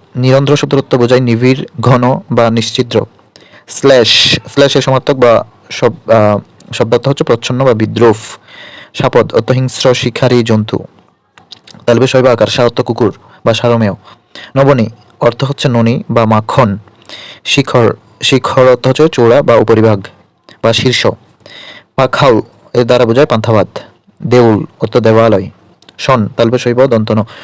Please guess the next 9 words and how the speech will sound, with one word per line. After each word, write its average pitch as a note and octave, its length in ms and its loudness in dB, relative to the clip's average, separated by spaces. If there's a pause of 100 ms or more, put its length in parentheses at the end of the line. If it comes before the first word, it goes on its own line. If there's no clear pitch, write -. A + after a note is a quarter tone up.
(140)
শন C3 180 0
অর্থ B2+ 140 -4
কুকুর, A#2+ 400 -2 (140)
শুন B2 460 -2
বা A#2 120 2
সারমেয়। A2 420 -2 (720)
কেশরী C3+ 300 2
অর্থ - 160 -2
সিংহ। A#2 400 -2